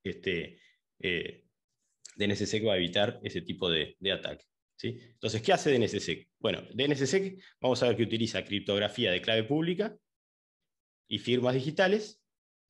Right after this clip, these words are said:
para proporcionar básicamente dos cosas. Autenticación de origen, ¿sí? Es decir,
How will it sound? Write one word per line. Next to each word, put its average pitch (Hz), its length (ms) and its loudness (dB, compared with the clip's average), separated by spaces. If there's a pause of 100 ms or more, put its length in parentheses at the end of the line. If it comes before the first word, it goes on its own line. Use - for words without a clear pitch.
para 180 400 2 (160)
proporcionar 113 720 -2 (560)
básicamente 131 640 2
dos 117 160 2
cosas. 85 440 -8 (180)
Autenticación 131 720 2
de 131 60 4
origen, 175 500 0 (260)
¿sí? - 340 -6 (300)
Es 107 100 -2
decir, 110 460 0